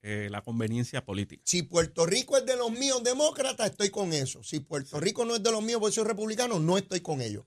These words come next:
Speaker 2: Así de
Speaker 1: Esa
Speaker 2: sencillo.
Speaker 1: cuestión de que si el idioma, de que si la cultura,
Speaker 2: Las
Speaker 1: de que si la economía.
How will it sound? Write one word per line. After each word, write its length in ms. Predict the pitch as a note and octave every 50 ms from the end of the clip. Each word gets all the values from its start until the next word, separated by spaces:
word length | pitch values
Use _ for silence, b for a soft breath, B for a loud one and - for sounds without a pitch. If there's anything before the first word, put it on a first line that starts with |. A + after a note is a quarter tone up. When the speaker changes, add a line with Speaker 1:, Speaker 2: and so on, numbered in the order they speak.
| _ -
Speaker 2:
Así 180 | C3 B2+ -
de 60 | C3+ C#3
Speaker 1:
Esa 180 | - F#3+ F3+
Speaker 2:
sencillo. 240 | - F#3+ F3 D3 -
Speaker 1:
cuestión 580 | - D3+ D3+ D#3 D#3+ E3 E3+ E3+ E3+ E3 D#3 C#3+
de 140 | C#3+ C3
que 100 | - C3
si 200 | A#2+ - C3 B2+
el 100 | B2 B2 B2
idioma, 840 | A#2+ A#2+ A2+ A2+ B2 D3 D#3 D#3 D#3 D3+ D3 C#3+ C3+ C3+ C3 C3 B2+
de 120 | B2+ A#2
que 120 | - -
si 160 | G#2+ B2 B2+ A#2+
la 160 | A#2 A2+ A2
cultura, 1040 | - A2+ A2+ G#2 G2+ - _ - D3+ D#3 D#3 D#3 D3+ D3 D3 D3 C#3+ C3 C3+ C3 B2
Speaker 2:
Las 100 | A#2+ A#2+
Speaker 1:
de 60 | A2+
que 140 | - - -
si 180 | - E3 -
la 120 | B2+ B2+ B2
economía. 580 | B2 - C3 B2+ - A#2+ B2 A#3 - D3 D3+